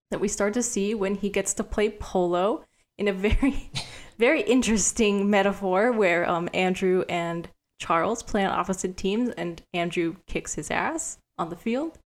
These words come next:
But Camilla is there cheering the whole time, and this gets Charles to talk to Dickie, and he's like, "I really like Camilla," and Char-, and Dickie's like, "No, <laughs> this is time for you to sow your oats.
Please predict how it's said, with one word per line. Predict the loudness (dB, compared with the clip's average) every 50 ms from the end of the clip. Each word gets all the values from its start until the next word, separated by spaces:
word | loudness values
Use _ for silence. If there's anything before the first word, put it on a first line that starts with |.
| _ -6
But | -6 -4 0
Camilla | 2 2 4 4 4 4
is | 4 2 2
there | 2 2 2
cheering | 2 0 0 0 2 2 0
the | 0
whole | 0 0 -2 -2
time, | -2 0 -2 0 0 -2 -4 -6 -8 -6
and | -4 -2
this | -2 -2 -2
gets | -4 -6 -6 -6 -6
Charles | -6 -2 2 2 2 2 0
to | -2 -6
talk | -6 -2 -2 -2 -2 -4
to | -8 -8
Dickie, | -4 -2 -2 -2 -4 -8 -10 -10 -10 -10 -10
and | -10 -10 -10 -8
he's | -6 -4 -4 -4 -2
like, | -2 -4 -4 -4 -8 -18 _ _ _ _ 0
"I | 0 0
really | 2 2 0 0 0 0
like | 0 0 -2 -4 -4
Camilla," | -4 -4 -2 0 0 0 -2 -2 -4 -6
and | -6 -8 -6
Char-, | -4 -4 -4 -4 -4
and | -4 -2 -2
Dickie's | -2 -2 -2 -4 -2 -2
like, | -2 -4 -2 -2
"No, | 0 2 2 4 4 4 2 0 -2 -8 -16 _ _
<laughs> | _ _ _ _ _ 0
this | 2 2 4 4 4
is | 4 2 2
time | 0 2 2 4 4 4 2
for | 2 2
you | 2 4 4 4 4
to | 4 4 2 2 2
sow | 2 2 4 4 4
your | 4 4 4 2 2 2 0
oats. | 0 0 -2 -6 -8 -8 -8 -8 -10